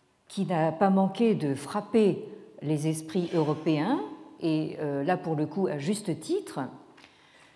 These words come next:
c'est, euh, l'obsession chinoise de la notation du temps, euh, sous toutes ses formes.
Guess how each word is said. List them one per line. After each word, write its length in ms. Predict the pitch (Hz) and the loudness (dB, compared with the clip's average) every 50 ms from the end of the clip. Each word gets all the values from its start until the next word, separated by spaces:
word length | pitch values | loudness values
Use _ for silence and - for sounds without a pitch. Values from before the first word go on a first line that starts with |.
| _ _ - | _ _ -14
c'est, 500 | - - - 285 311 349 381 381 - - - - | -10 -4 0 2 4 4 4 2 0 -4 -4 -2
euh, 160 | 185 180 170 165 175 | -2 -2 -2 0 2
l'obsession 640 | 240 320 311 - - - 311 269 - - 294 254 | 2 2 2 0 -2 -2 -2 -2 -2 0 0 0
chinoise 760 | 233 - - - 214 185 170 160 160 196 262 320 277 190 160 147 131 123 127 131 - - - - - _ _ _ _ _ _ _ _ - | 0 0 -2 -2 -2 0 0 0 0 0 0 0 -2 -2 -4 -4 -6 -6 -8 -12 -16 -20 -20 -20 -20 _ _ _ _ _ _ _ _ -4
de 160 | 151 190 262 | 2 4 4
la 220 | 294 277 240 185 175 | 6 6 4 4 4
notation 480 | 190 233 226 247 240 233 - 277 269 | 4 2 2 0 -2 -2 0 0 0
du 140 | 220 185 180 | 0 0 -2
temps, 480 | - - - 196 147 139 - - - - - - - - - _ _ _ _ _ _ _ - | -2 2 2 4 4 2 0 -6 -12 -16 -18 -20 -20 -20 -20 _ _ _ _ _ _ _ -12
euh, 240 | 165 147 143 - 156 | -10 -10 -10 -10 -10
sous 220 | 156 - - 240 | -6 -4 -2 -2
toutes 220 | 233 262 240 240 | -2 -2 -4 -2
ses 160 | - - 196 190 | 0 0 0 0
formes. 440 | - - 175 139 120 123 123 - | 0 0 0 0 0 -2 -6 -10